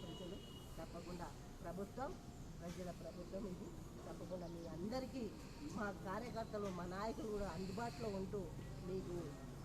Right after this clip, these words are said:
చేదోడు వాదోడుగా అర్హులైన వాళ్ళందరికీ కూడా అన్నీ వస్తాయి. తొందరపడి మీరేమి బాధపడొద్దని తెలియజేసుకుంటూ మరొకసారి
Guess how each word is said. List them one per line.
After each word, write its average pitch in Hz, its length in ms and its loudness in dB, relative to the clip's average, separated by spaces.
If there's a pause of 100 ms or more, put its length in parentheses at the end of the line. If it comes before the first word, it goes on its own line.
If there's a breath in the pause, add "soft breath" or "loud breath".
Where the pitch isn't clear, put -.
(160)
చేదోడు 202 420 2
వాదోడుగా 196 480 2 (720)
అర్హులైన 247 480 6
వాళ్ళందరికీ 262 600 2
కూడా 226 160 4 (280)
అన్నీ 240 200 4 (120)
వస్తాయి. 175 280 -2 (100)
తొందరపడి 202 580 2
మీరేమి 180 380 0 (400)
బాధపడొద్దని 180 800 0
తెలియజేసుకుంటూ 165 680 -4 (420)
మరొకసారి 208 680 4